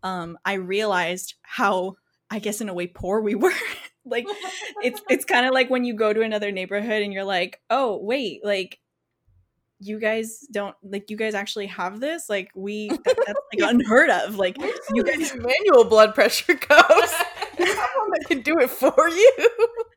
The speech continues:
Speaker 1: Yeah,
Speaker 2: You
Speaker 1: like,
Speaker 2: don't
Speaker 1: so
Speaker 2: touch
Speaker 1: just
Speaker 2: their forehead for their temperature? <laughs>
Speaker 1: Yeah,
Speaker 2: Oh,
Speaker 1: so just
Speaker 2: I'm
Speaker 1: certain
Speaker 2: sorry.
Speaker 1: things that, that I'd be like, "Oh, okay," for example, like, f-, um,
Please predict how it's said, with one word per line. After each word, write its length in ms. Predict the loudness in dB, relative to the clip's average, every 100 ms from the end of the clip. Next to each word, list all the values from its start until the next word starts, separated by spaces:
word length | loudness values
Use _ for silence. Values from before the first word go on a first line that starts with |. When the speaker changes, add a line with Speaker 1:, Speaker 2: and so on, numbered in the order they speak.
| _ _ -18 -12 -10 -6
Speaker 1:
Yeah, 260 | 2 8 8
Speaker 2:
You 20 |
Speaker 1:
like, 160 | 8 4
Speaker 2:
don't 160 | 2 2
Speaker 1:
so 80 | -4
Speaker 2:
touch 40 |
Speaker 1:
just 120 | -2
Speaker 2:
their 80 | -4
forehead 520 | 0 2 2 2 0
for 120 | -2 -4
their 140 | -2
temperature? 640 | 0 0 -2 0 4 4 2 -12 _
<laughs> 100 | -8 -8 -10 -18 _ _
Speaker 1:
Yeah, 320 | -2 0 0
Speaker 2:
Oh, 0 |
Speaker 1:
so 180 | -2 -4
just 180 | -6 -4
Speaker 2:
I'm 40 |
Speaker 1:
certain 320 | -2 0 0 -2
Speaker 2:
sorry. 40 |
Speaker 1:
things 220 | -2 -4 -2
that, 360 | -2 -2 -2
that 340 | 0 0 0 0
I'd 240 | 0 0
be 140 | -4 -4
like, 340 | -4 -4 -6 _ _ _ _ 0
"Oh, 240 | 2 4 0
okay," 220 | 0 -2
for 160 | -2 -4
example, 580 | -4 -2 -4 -4 -8 -6
like, 160 | -8
f-, 160 | -8 -18 -10
um, 440 | -8 -8 -12 -18